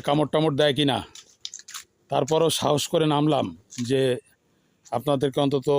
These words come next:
দেখাইতে গেলে আমার তো ওই পর্যন্ত পৌঁছাইতে হবে। এই রিস্কটা অন্তত আমি নেই, না নিলে তো আমি তো পারতেছি না। এই হচ্ছে বাসারই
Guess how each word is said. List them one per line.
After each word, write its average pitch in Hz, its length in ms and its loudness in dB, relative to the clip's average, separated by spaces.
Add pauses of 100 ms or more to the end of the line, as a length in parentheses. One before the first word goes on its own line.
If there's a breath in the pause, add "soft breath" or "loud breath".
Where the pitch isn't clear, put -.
(360)
দেখাইতে 147 400 0
গেলে 147 200 2
আমার 139 180 2
তো - 80 -2
ওই 135 80 2
পর্যন্ত 139 180 0 (100)
পৌঁছাইতে 139 420 0
হবে। 95 180 -2 (840)
এই 127 140 2
রিস্কটা - 380 0 (100)
অন্তত 147 220 -2 (100)
আমি 135 180 2
নেই, 117 160 0 (200)
না 123 60 -2 (100)
নিলে 139 220 0
তো 143 100 -2
আমি 139 200 -2
তো 135 60 0 (720)
পারতেছি 139 440 -2
না। - 60 -12 (1200)
এই 127 80 -4
হচ্ছে 131 180 -2 (120)
বাসারই 131 400 -2